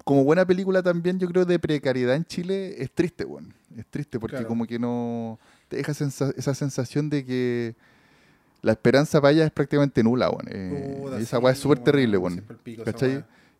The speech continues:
Speaker 1: Y, y por otro lado son cabras como que te las muestran como cabras buenas, weón, y que
Speaker 2: Mm.
Speaker 1: si se mandaron esas voladas es porque, puta, querían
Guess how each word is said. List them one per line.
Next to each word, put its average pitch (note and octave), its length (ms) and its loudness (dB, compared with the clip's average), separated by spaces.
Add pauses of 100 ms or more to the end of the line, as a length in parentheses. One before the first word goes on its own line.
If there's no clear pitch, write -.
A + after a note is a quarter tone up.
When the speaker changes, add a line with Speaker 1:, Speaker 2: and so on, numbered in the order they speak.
(160)
Speaker 1:
Y, A2+ 380 2
y A2+ 40 0
por A#2+ 180 2
otro C3 160 0
lado C#3 160 6
son C#3 160 -2
cabras C#3 360 2
como B2+ 300 -2
que A#2+ 80 -2
te A#2+ 80 -8
las B2 140 0
muestran D3 320 -8
como C3+ 240 -6
cabras D3+ 280 0
buenas, B2 360 -2
weón, F2+ 240 -2
y G2+ 100 -6
que G#2+ 200 -2
Speaker 2:
Mm. G#2+ 40 -4
Speaker 1:
si A2 140 -10
se - 100 -8
mandaron A2+ 420 -2
esas C#3 220 -2
voladas B2 300 0
es - 40 -20
porque, - 320 -6
puta, C3+ 600 -6 (640)
querían D3 640 -2